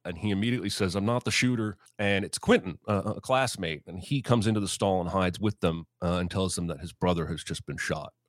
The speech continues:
uh, in the hallway outside. And it's a lot to take in. Um, t-, it's really hard to watch because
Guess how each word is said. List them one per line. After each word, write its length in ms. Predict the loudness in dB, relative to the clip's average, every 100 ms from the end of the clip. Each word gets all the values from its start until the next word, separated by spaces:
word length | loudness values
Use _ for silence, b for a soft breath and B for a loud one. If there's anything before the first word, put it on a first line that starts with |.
| -14
uh, 180 | -12 -10
in 120 | -8
the 60 | -8
hallway 380 | -4 -4 -4 -6
outside. 520 | -6 -6 -6 -8 -12 -18 _ B B _ -2
And 340 | 0 2 -2 -6 _ 2
it's 140 | 2
a 60 | 2
lot 300 | 4 2 2
to 60 | -2
take 300 | 2 0 2
in. 340 | 2 2 0 -8 _
Um, 520 | -2 0 0 -2 -6 -12 _ _
t-, 80 | -14
it's 140 | -4 2
really 180 | 2
hard 220 | 2 0 0
to 60 |
watch 380 | 0 0 0 -6 -6
because 460 | 0 2 2 -2